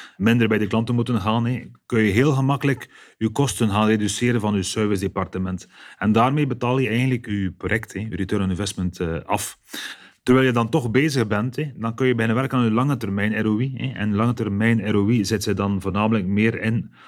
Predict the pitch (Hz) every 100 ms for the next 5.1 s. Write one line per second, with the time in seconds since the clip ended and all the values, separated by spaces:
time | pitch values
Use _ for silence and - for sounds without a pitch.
0 | - - 98 101 92 - 113 110 110 110
1 | 98 95 113 117 110 104 110 113 110 _
2 | _ 104 101 85 113 104 104 101 101 101
3 | 101 95 98 92 95 87 87 101 98 90
4 | 107 101 98 92 90 90 85 90 87 87